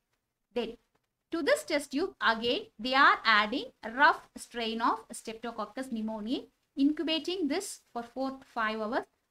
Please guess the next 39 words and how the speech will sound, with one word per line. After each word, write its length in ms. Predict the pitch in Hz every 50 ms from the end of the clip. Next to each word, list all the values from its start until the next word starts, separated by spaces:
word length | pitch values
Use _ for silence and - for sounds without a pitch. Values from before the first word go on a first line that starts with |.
| _ _
then 200 | 202 277 359 508 508 - _
injecting 560 | - 254 247 233 240 294 294 - - 392 427 453 370
this 160 | 320 311 -
sample 360 | - 247 226 226 220 285 320 -
into 440 | - 226 220 220 - 247 277 370 381 -
an, 180 | 220 220 214 -
another 420 | 208 202 202 196 196 254 320 - - _ _ _
mouse. 420 | - 202 196 - 135 - - - - _ _ _ _ _ _ _ _ _ _ _
Observe 420 | - 240 220 214 - 359 403 403 -
that 280 | 233 226 226 262 262 -
this 300 | - 339 403 - - -
mouse 380 | 254 220 208 208 233 320 - - -
is 200 | 233 233 - -
also 460 | - 220 208 214 - - 262 269 262 -
alive. 520 | 214 202 196 196 202 208 202 196 180 170 - _ _ _
That 180 | - 196 202 -
means 400 | 240 262 302 392 466 - - - _ _ _ _ _ _ _
no 400 | 233 269 285 311 339 392 415 381 214
disease 420 | 269 269 269 277 277 320 339 -
developed 480 | - 208 220 208 202 214 233 294 - -
in 200 | - 220 214 214
this 300 | 214 311 403 - - - _ _ -
mouse. 320 | 180 - - - - - _ _ _ _ _ _ _ _ _ _ _ _ _ _ _ _ _ _ _ _ _
This 340 | - 233 392 508 523 - - -
shows 420 | - - - 294 269 269 302 285 -
that 340 | - 180 165 180 269 - - _ _ _ _ _ _ _
the 200 | 220 277 277 -
R 280 | 240 247 262 285 330 359
N 180 | 359 359 349
A 200 | 349 370 415 -
is 180 | 269 285 - -
not 340 | 262 262 254 269 349 - -
the 80 | 311
genetic 560 | - - 240 226 240 247 240 - 339 - - -
material. 460 | 226 208 202 - 240 226 220 220 220
It 140 | 214 220 254
is 160 | 254 - -
not 300 | 240 247 269 320 - -
the 80 | 392